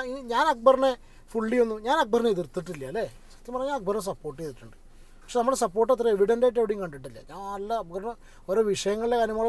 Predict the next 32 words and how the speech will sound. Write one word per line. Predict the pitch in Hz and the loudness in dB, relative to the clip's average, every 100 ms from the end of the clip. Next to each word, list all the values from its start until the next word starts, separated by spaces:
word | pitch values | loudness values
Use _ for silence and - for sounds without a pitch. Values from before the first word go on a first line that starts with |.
| 214 | 0
വിഷയങ്ങളിലൊക്കെ | 208 214 214 208 | -2 -4 -4 -4
അക്ബറിനെ | 175 196 196 | -6 -8 -6
അത്രയും | 196 180 | -6 -6
സപ്പോർട്ട് | 170 165 | -8 -8
ചെയ്ത് | 165 151 | -10 -10
വീഡിയോ | 143 | -12
ചെയ്തിട്ടുണ്ട്. | 120 104 - - - - | -12 -16 -20 -20 -20 -8
എനിക്കിഷ്ടമാണ് | 240 262 - 220 196 | 2 4 4 2 2
അവനെ, | 135 - - - | -2 -10 -18 -12
ഇഷ്ടപ്പെട്ട | - 190 208 | -6 -2 0
പ്ലെയറാണ്. | 185 160 147 180 - - - | 0 0 -4 -12 -18 -14 -6
എനിക്ക് | 240 262 | -4 2
ചില, | 247 269 - | 2 2 2
ചില | 247 262 | 6 6
ആൾക്കാരുടെ | 254 269 285 | 8 6 6
നമുക്കൊരു | 269 240 262 240 | 4 4 0 -2
ഇൻട്യൂഷൻ | 214 240 247 226 | -2 -6 -4 -2
തോന്നും, | 190 170 | -2 -2
നമുക്ക് | 175 208 | -6 -6
മനസ്സിനുള്ളിൽ | 196 226 220 214 190 | -6 -6 -6 -4 -4
തോന്നും, | 160 156 - - - | -6 -10 -18 -16 -12
ഇവൻ | 214 233 | -4 -2
തെറ്റിദ്ധരിക്കപ്പെട്ടവനാണ്. | 196 233 190 226 226 208 233 233 214 165 | -2 -4 -4 -4 -2 -2 0 0 0 -4
നമ്മൾ | 202 247 240 | -4 0 0
ലൈഫിലും | 220 - 262 | -2 -2 -4
അങ്ങനത്തെ | 240 240 | -2 -2
ഒരുപാട് | 226 226 220 | 0 0 0
പേരെ | 214 190 | -2 -4
കണ്ടിട്ടില്ലേ, | 160 131 120 - - - - - - - - - 185 | -8 -12 -18 -18 -20 -20 -20 -20 -20 -20 -20 -12 -4
ഇയാൾ | 208 208 | -2 -2
ശരിക്കും | 175 143 180 | -4 -6 -8
ഇങ്ങനെയല്ല, | 151 135 | -8 -14